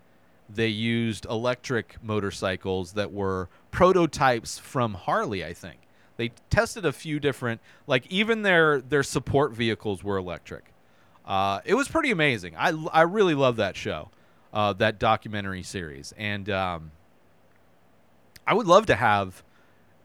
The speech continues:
either an electric motorcycle, electric s-, like, moped, or electric bike,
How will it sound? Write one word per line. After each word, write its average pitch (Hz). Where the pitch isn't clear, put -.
either 151
an 143
electric 135
motorcycle, 135
electric 120
s-, -
like, 104
moped, 127
or 104
electric 117
bike, 123